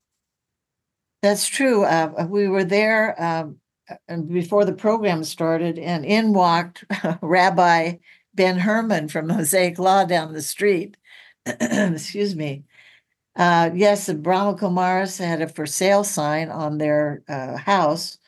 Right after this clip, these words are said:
which houses their community. And, um, they're, they're gonna be moving, I'm not sure when, in the next few months, maybe,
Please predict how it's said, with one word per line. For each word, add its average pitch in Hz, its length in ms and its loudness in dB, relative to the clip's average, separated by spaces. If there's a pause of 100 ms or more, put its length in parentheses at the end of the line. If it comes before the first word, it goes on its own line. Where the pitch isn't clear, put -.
(220)
which 160 180 -6
houses 175 460 2
their 143 180 -4
community. 151 760 -6 (840)
And, 156 360 0
um, 147 420 -2
they're, 156 360 0
they're 160 220 -4
gonna 170 420 -2
be 160 140 0
moving, 160 640 -2
I'm 156 300 -4
not 156 200 -4
sure 151 220 -6
when, 147 500 -2
in 147 140 -8
the 147 100 -4
next 147 260 -4
few 156 180 -8
months, 147 400 -4
maybe, 156 420 -6